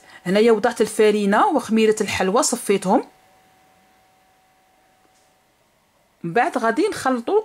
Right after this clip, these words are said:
هاد المكونات. تقدروا تكملوا فقط غير باليد أو بالآلة تاع العجب ولا بالباتر. تقدروا الوصفة هذه أيضًا تهيئوها فقط غير بالفوي،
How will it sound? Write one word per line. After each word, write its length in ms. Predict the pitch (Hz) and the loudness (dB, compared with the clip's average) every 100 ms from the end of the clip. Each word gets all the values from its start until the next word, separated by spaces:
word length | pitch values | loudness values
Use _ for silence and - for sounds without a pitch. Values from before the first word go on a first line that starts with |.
| - | 0
هاد 240 | 247 302 | 0 0
المكونات. 800 | 320 262 247 208 165 151 - - - - _ | 2 2 2 -2 -2 -4 -6 -10 -16 -16 _
تقدروا 340 | - 185 220 233 | -8 -2 2 2
تكملوا 380 | - 240 226 220 | 2 2 4 2
فقط 320 | 285 370 302 | -2 -4 0
غير 100 | 233 | 0
باليد 360 | 196 214 427 427 | 2 2 2 2
أو 80 | 381 440 440 - - 190 | 4 4 2 -10 -18 -4
بالآلة 520 | 214 226 262 294 392 | -2 2 2 2 0
تاع 180 | 269 233 | 0 0
العجب 400 | 226 320 339 320 | 0 0 -2 -2
ولا 220 | 311 427 | 2 2
بالباتر. 640 | 294 196 170 - 107 104 - _ _ _ _ _ _ - - | 2 0 -2 -2 -8 -8 -18 _ _ _ _ _ _ -20 -10
تقدروا 360 | - 285 285 | -2 0 2
الوصفة 520 | 269 269 - 285 262 | 0 0 0 2 4
هذه 180 | 269 359 - | 2 2 0
أيضًا 260 | 269 311 | 0 2
تهيئوها 520 | 262 233 262 262 240 233 | 2 4 2 4 2 2
فقط 400 | 285 294 440 - | 0 0 -2 0
غير 120 | 330 | 0
بالفوي، 500 | 269 233 214 139 | 0 -2 -2 -2